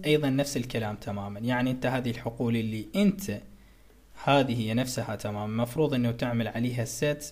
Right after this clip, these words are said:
بشكل كامل. تمام، هاي الحقول كلها تبدي إنه أنت تعمل عليها set. فحتى نبدي نتذكرها بشكل صحيح، آه، يمكن إنه توضحها كلها بهذه الصورة تمامًا.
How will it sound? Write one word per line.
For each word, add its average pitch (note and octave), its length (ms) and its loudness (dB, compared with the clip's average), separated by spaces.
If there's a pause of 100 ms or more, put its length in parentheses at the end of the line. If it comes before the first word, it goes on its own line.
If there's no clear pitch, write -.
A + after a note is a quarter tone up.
بشكل A#2+ 440 -6
كامل. G2+ 420 -8 (720)
تمام، A2 380 -2
هاي A2+ 100 0
الحقول G#2+ 420 -6
كلها A2+ 400 -6 (800)
تبدي A#2 300 0
إنه A2 200 -2
أنت A2+ 160 -8
تعمل G#2+ 360 -6
عليها A2 300 -4
set. - 40 -10
فحتى - 480 -4
نبدي D3 240 0
نتذكرها A#2 500 0
بشكل A2+ 300 -8
صحيح، D#3+ 420 0 (960)
آه، B2+ 80 -4
يمكن D3 440 2
إنه A#2 260 2
توضحها A#2 460 -2
كلها - 360 -4
بهذه A2+ 420 -2
الصورة A2+ 460 -2
تمامًا. G2+ 520 -2